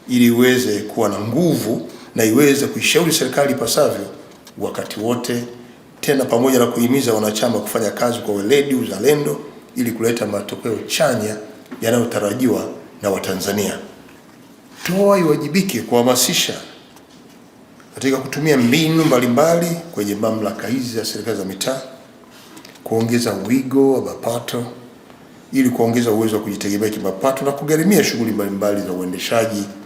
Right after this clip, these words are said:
na utoaji huduma kwa wananchi wetu.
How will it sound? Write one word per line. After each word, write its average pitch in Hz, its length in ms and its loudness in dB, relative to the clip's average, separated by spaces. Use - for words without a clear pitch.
na 104 100 -2
utoaji 104 420 -2
huduma 110 420 0
kwa 90 140 -4
wananchi 87 420 -4
wetu. 95 300 -4